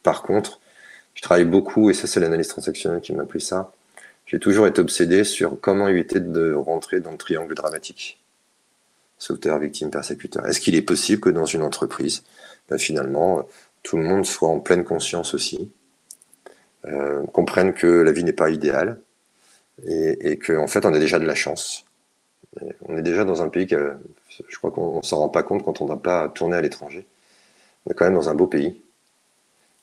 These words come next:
Euh, et, euh, je pense que les salariés et les managers sont plutôt bien traités, contrairement à ce que l'on pourrait imaginer. Et, euh, voilà, pour moi, le future of work, c'est, euh, on,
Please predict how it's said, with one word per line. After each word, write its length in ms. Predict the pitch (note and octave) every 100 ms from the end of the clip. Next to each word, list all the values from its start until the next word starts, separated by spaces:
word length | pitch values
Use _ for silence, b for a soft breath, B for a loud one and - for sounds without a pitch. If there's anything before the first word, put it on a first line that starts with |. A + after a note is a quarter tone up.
| -
Euh, 300 | D2+ C#2+ D2 D2+
et, 220 | D2+ D2
euh, 220 | C#2+ C#2 D2
je 80 |
pense 220 | - D#2 -
que 380 | D#2+ C#2+ C2+ C2+ C#2 _ _ _ -
les 120 | F2+
salariés 760 | - F2 E2+ D#2+ E2 E2+ E2
et 60 | F2
les 80 | E2+
managers 280 | D#2+ E2
sont 200 | D2+ -
plutôt 200 | - -
bien 140 | G2 E2
traités, 400 | - C#2 D#2 - _ _ _ _ _ _ _ _ _ _ _ - - - B B B B B B B
contrairement 400 | - - - D#2+
à 40 | D2
ce 80 | -
que 100 | D#2
l'on 120 | D2
pourrait 420 | - E2+ C#2+ C2 B1+ - -
imaginer. 540 | D#2 D#2 C#2+ D2 F#2 G#2 B B B -
Et, 180 | B1+ D#2
euh, 200 | D#2 D2+
voilà, 260 | B1+ D2+ D2
pour 140 | -
moi, 120 | F2
le 80 | G2
future 360 | - G2+ - F#2
of 200 | F2 -
work, 240 | F#2+ -
c'est, 260 | - - F2+
euh, 220 | F2+ C#2 b b b -
on, 160 | D2+